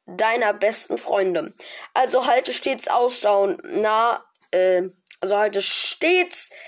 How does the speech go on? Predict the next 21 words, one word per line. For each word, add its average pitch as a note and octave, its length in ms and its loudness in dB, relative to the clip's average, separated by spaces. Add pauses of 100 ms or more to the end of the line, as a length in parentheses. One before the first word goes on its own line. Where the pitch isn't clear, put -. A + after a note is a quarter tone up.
(480)
Ausschau A#3 580 2
danach A3 600 0
und - 480 -4 (380)
trage, A#3 760 2
falls G3 300 0
möglich, F#3+ 680 0
stets - 680 -2 (260)
zwei - 600 -6 (260)
in F#3 220 -2
Reserve F#3+ 640 -2 (140)
bei E3 460 -2 (200)
dir. G3+ 220 -2 (1300)
Ja, - 320 -2 (440)
kommen D#4+ 200 2
wir F4 60 4
nun E4 180 2
zum C4+ 460 -4
Pilz. D#4+ 720 0
Und C4 480 -2
ja, - 320 -2
Pilz. - 560 -2